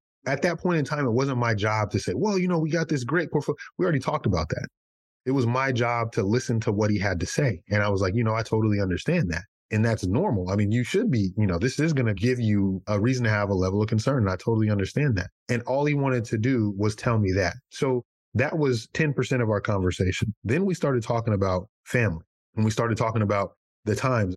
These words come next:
I asked him, I said, "One of, one of the happiest times that you've had, I tell that your family is important, but what brings you genuine joy?" And I want you to ask yourself that question too, but I asked him this, "What brings you joy?" And if you have never asked yourself that,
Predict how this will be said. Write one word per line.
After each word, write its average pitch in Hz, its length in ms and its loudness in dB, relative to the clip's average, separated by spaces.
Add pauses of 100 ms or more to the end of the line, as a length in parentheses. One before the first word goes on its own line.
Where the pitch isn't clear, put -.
(140)
I 123 100 0
asked 160 340 0
him, 123 80 2
I 120 60 2
said, 117 160 -2
"One 143 180 2
of, 180 120 -2
one 131 100 0
of 120 60 2
the 113 80 2
happiest 131 460 -2
times 120 260 2
that 107 120 -2
you've 107 220 2
had, 92 340 0 (220)
I 110 160 4 (180)
tell 175 220 0
that 151 140 -2
your 120 80 0
family 127 280 0
is 107 60 2
important, 107 340 0
but 104 80 0
what 165 200 0
brings 156 260 0
you 107 220 0 (140)
genuine 107 640 0
joy?" 87 280 2 (340)
And 110 120 0
I 110 40 0
want 147 240 0
you 151 60 2
to 123 80 2
ask 117 220 -2
yourself 117 380 0
that 87 160 -2
question 90 360 0
too, 95 160 0
but - 120 -4
I 101 60 0
asked 139 180 -2
him 123 60 2
this, 107 140 -2
"What 170 160 0
brings 147 260 0
you 117 80 0
joy?" 87 320 -2 (200)
And 107 120 0
if 107 80 -4
you 113 100 2
have 151 140 0
never 143 260 0
asked 120 260 -2
yourself 104 400 0
that, 85 200 -2